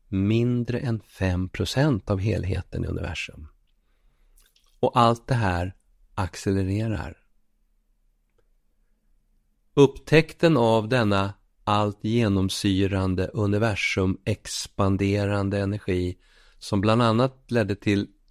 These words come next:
Nobelpris tjugohundraelva, där Hubble-teleskopet observerade avlägsna galaxer,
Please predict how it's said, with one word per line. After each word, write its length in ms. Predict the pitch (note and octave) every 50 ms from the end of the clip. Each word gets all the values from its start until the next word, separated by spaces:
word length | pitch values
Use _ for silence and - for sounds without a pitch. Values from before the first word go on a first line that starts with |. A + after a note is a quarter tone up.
| _ _ _ _ _ _ _ _ _ -
Nobelpris 720 | G#2+ G#2 G2 G#2 A#2 G#2+ G2 F2 - - C3 D#3 - - -
tjugohundraelva, 1000 | - - A2+ G2+ G#2 G2+ G2+ G2+ - B2 A#2 G2 F#2 F#2 G2+ B2 B2+ A2 F#2+ - _ _ _ _ _ - - - - _ _ -
där 160 | G#2+ G2+ G2+
Hubble-teleskopet 1600 | - - - B2+ A#2+ G#2+ F#2+ G2 G2 G2 - - - G2+ G2 F#2+ - - A#2+ B2+ C#3 C#3 C3+ - - A#2+ - - _ - - - - - _ _ _ _ _ - _ _ -
observerade 840 | G#2+ A2 G2+ G2+ A2+ - A#2+ A2+ A2 G2+ G#2 G2 G2 F#2+ F#2+ F#2 -
avlägsna 760 | - A2+ A2 G2+ F2+ F2 F2 F#2 F2+ F2 - - - F#2+ G2
galaxer, 800 | F#2 F#2 F2+ G2 G#2 - - - - - G#2 G2 F#2+ F#2 -